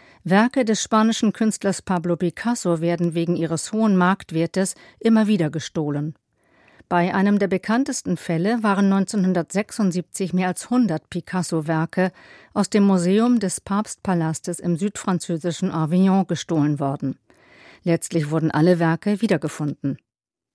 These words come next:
Ahoi ist nicht nur der Gruß der Seeleute, sondern auch das tschechische Wort für Hallo. Reichlich ungewöhnlich für ein Binnenland, das keinen eigenen Zugang zum Meer hat.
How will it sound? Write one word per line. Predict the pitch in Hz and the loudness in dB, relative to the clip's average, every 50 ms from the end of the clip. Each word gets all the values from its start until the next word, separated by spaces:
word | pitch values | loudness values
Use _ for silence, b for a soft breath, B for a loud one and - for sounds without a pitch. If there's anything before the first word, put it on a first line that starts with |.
| _ _ _ _ _ _ _ _ _ _ _ _ _ | _ _ _ _ _ _ _ _ _ _ _ _ _
Ahoi | 233 233 233 - - 247 208 175 170 156 | 2 2 2 4 4 4 6 6 4 4
ist | - 170 170 - - - | 2 -2 -4 -4 -2 0
nicht | 233 277 - - - | 0 0 0 0 -2
nur | 262 233 | 0 2
der | 226 214 180 | 2 2 0
Gruß | - 170 175 190 208 202 - - | 0 -2 0 0 0 0 0 0
der | 202 185 170 | 2 0 2
Seeleute, | 147 147 175 175 175 165 156 147 147 143 143 - 156 143 143 147 | 0 0 0 0 2 2 2 2 0 -2 -4 -4 -6 -6 -8 -6
sondern | - 180 180 180 175 185 - | -4 -4 -2 -2 -2 -2 0
auch | 185 208 240 | -2 -2 -2
das | - 202 180 - - - | -2 -6 -6 -8 -8 -8
tschechische | - - 202 190 - 180 165 160 - 180 175 190 202 165 143 | -4 -2 -2 -2 -2 -4 -6 -4 -2 -2 -2 -2 -2 -2 -2
Wort | 175 160 160 170 - - | -2 -2 -2 -4 -8 -12
für | - - - 180 185 170 - - | -12 -6 -4 -4 -4 -4 -2 0
Hallo. | 233 226 196 156 147 131 b b b b b b b b b - | 2 2 2 2 0 -2 b b b b b b b b b -4
Reichlich | - 175 165 - - 151 - | -2 0 0 0 -4 -6 -2
ungewöhnlich | - 214 226 220 170 165 147 151 156 151 151 143 135 143 - - | 2 4 4 6 6 4 2 2 0 0 0 0 0 -2 -4 -4
für | - - - | -4 -2 0
ein | 151 147 | -2 2
Binnenland, | - 170 170 170 165 160 151 156 160 180 214 - B B B B B B B - | 2 4 4 6 4 4 4 2 2 0 0 -2 B B B B B B B -6
das | 196 180 - - | -6 -6 -4 -2
keinen | - 190 185 190 208 202 - - | 0 0 2 2 2 0 0 0
eigenen | 160 156 156 147 165 175 175 | -2 -2 0 0 0 -2 -2
Zugang | - - 175 160 - 151 151 147 - | -2 -2 -4 -2 0 -2 -2 -2 -4
zum | - - 226 226 | -2 0 2 2
Meer | 214 165 143 131 131 120 | 4 2 2 0 -2 -4
hat. | 156 143 - - - | -8 -12 -12 -16 -20